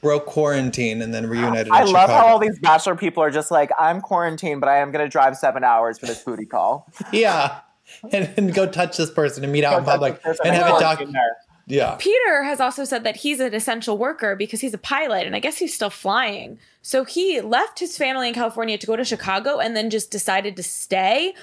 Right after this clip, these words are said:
Speaker 3: But then he still does some flying, and then he'll go back to Chicago. It's,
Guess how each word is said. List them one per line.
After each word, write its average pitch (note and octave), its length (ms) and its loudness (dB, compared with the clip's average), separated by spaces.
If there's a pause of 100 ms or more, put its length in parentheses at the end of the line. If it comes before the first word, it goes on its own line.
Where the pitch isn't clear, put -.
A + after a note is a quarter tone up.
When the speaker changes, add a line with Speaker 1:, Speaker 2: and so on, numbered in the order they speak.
(200)
Speaker 3:
But - 160 -2
then B3+ 440 0 (100)
he C#4 200 -4
still D4 300 2
does B3+ 240 2
some G3 140 -10
flying, A#3 480 0
and G#3 80 -2
then G#3 80 0
he'll G#3+ 100 -2
go F#3+ 120 0
back A3+ 260 -2
to - 80 -16
Chicago. G3 220 -2
It's, - 200 -10